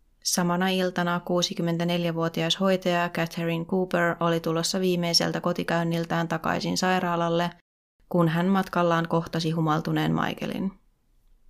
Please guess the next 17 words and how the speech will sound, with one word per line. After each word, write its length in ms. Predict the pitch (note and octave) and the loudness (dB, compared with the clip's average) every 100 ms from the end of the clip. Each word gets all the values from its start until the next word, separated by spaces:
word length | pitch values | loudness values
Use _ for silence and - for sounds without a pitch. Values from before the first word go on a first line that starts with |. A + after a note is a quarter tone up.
| - - _ _ F#3 | -20 -20 _ _ 0
Michael 460 | F3+ F#3+ G3 G3 | 2 2 2 2
syntyi 540 | F#3 F#3 F3+ F3+ F3+ F3 | 2 2 2 2 2 2
vuonna 240 | E3 D#3+ | 0 0
tuhat 220 | D#3+ E3 | -2 -2
yhdeksänsataakaksikymmentäyhdeksän 1800 | F3 F3 F3+ F3+ E3+ E3+ E3+ E3+ - E3+ E3 E3 F3+ F#3 F3 E3+ E3+ E3+ - | 0 -2 0 -2 -2 -2 0 -2 -2 0 0 2 2 2 0 0 0 0 0
Limrickissä, 800 | E3+ E3+ E3 D#3 D#3+ - E3+ - | 0 0 0 -2 -2 0 0 0
Irlannissa. 720 | E3 D#3+ - - - - - G3 _ _ _ _ _ _ _ - | 0 -2 -4 -2 -2 -2 -2 -6 _ _ _ _ _ _ _ -2
Hän 140 | F3 | 2
jätti 300 | F3 F#3 - | 4 2 2
koulun 360 | F#3 F#3 E3+ E3+ | 4 6 6 4
kesken 400 | F#3 F3+ - F3 | 2 2 2 2
jo 120 | E3+ | 2
viisitoistavuotiaana 1200 | F3 F3 - E3+ - E3+ F3+ F3 E3+ E3 E3+ E3+ | 0 -2 -2 -2 -2 2 4 4 2 0 2 2
auttaakseen 640 | E3+ E3+ - F3 F#3 G3 F#3 | 2 0 0 0 2 2 2
isäänsä 460 | E3+ D#3+ E3 E3 | 2 2 2 0
tavaroiden 640 | - D#3 D3+ E3 E3 E3 E3 | -2 -2 0 0 0 0 0
toimittamisessa. 880 | - - - - - - - - | -2 -4 -8 -10 -8 -4 -4 -4